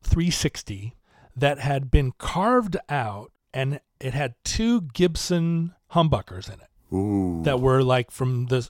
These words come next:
Speaker 1: early seventies, and it had a nine volt preamp with a dip switch. They wanted six hundred bucks, and it was a nineteen sixty-six Rickenbacker, hammered.
Speaker 2: <laughs>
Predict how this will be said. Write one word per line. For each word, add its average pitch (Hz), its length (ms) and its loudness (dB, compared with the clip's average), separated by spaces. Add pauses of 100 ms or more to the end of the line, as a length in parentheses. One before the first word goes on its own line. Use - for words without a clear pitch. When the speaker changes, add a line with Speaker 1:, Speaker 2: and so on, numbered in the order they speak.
Speaker 1:
early 185 260 4
seventies, 107 920 -2 (560)
and 143 160 4
it 139 120 -2
had 170 600 2 (140)
a 147 120 0
nine 160 640 0
volt 170 380 -2 (100)
preamp 113 720 -4 (360)
with 143 200 0
a 127 100 0
dip 185 280 -2
switch. - 400 -10 (340)
They 147 100 4
wanted 151 360 4
six - 240 -4
hundred 123 220 0
bucks, - 300 -10 (200)
and 135 120 -4
it 143 60 0
was 131 120 2
a 120 80 -2
nineteen 170 460 2
sixty-six - 1000 -6
Rickenbacker, - 680 -14 (200)
hammered. 113 600 -6
Speaker 2:
<laughs> 190 360 -2